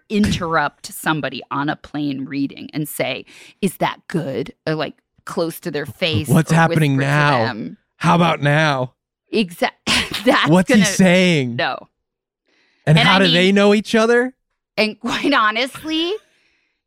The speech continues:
Speaker 1: you should never, you two should never engage with somebody on a plane,
Speaker 2: Well, I'm not
Speaker 1: especially
Speaker 2: gonna
Speaker 1: if it's
Speaker 2: be
Speaker 1: a
Speaker 2: on a
Speaker 1: person of the
Speaker 2: plane.
Speaker 1: opposite sex. 'Cause I have a feeling like you'd be court-martialed off that plane faster than
Speaker 2: Mm-hmm.
Speaker 1: you can say, you know, small talk.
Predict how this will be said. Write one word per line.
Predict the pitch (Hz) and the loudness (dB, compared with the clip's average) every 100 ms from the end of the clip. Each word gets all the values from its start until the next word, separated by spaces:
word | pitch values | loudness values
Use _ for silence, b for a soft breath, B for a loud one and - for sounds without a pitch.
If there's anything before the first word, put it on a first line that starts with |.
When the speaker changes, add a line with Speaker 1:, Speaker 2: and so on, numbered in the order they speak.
| _ _ - | _ _ -6
Speaker 1:
you | 214 247 262 | 0 2 2
should | - 247 | -2 -2
never, | 226 214 202 | 0 0 -2
you | 202 139 180 214 | -8 -6 -4 -4
two | - 285 285 302 | -2 0 2 0
should | - 196 165 | -2 -4 -4
never | 156 156 160 156 143 | -6 -4 -4 -6 -8
engage | 131 123 - - | -10 -12 -14 -16
with | 139 | -16
somebody | - 127 - - | -8 -6 -6 -10
on | - - | -14 -16
a | |
plane, | - 110 90 - | -12 -12 -12 -10
Speaker 2:
Well, | 175 - | -10 -8
I'm | - | -2
not | 208 | 0
Speaker 1:
especially | 135 110 | 0 -2
Speaker 2:
gonna | 92 | -2
Speaker 1:
if | 92 | -4
it's | |
Speaker 2:
be | 92 | -4
Speaker 1:
a | |
Speaker 2:
on | 82 | -6
a | |
Speaker 1:
person | 165 165 190 | -6 -4 -6
of | 139 | -6
the | 92 | -6
Speaker 2:
plane. | 95 | -10
Speaker 1:
opposite | - - - - | -12 -18 -20 -16
sex. | - - - - _ _ _ _ _ _ _ _ _ - | -16 -16 -18 -20 _ _ _ _ _ _ _ _ _ -4
'Cause | 190 | -2
I | 160 170 | 0 0
have | 180 160 | 0 -4
a | 160 | -6
feeling | - 170 156 151 | -4 -4 -2 -4
like | 156 147 - | -6 -6 -8
you'd | 165 147 | -8 -8
be | 151 | -12
court-martialed | - 147 - 143 135 - - | -8 -6 -4 -6 -8 -10 -12
off | - - | -14 -12
that | - | -18
plane | - - 73 - _ _ - _ _ _ _ _ _ _ _ _ | -14 -14 -14 -18 _ _ -20 _ _ _ _ _ _ _ _ _
faster | - 160 147 87 | -2 -2 -2 -8
than | 139 | -6
Speaker 2:
Mm-hmm. | 135 | -6
Speaker 1:
you | 98 | -8
can | 131 | -10
say, | 131 - 131 - - | -10 -8 -8 -8 -12
you | - 147 | -8 -6
know, | 135 - | -6 -10
small | - 147 - | -10 -10 -8
talk. | - - - _ | -10 -12 -14 _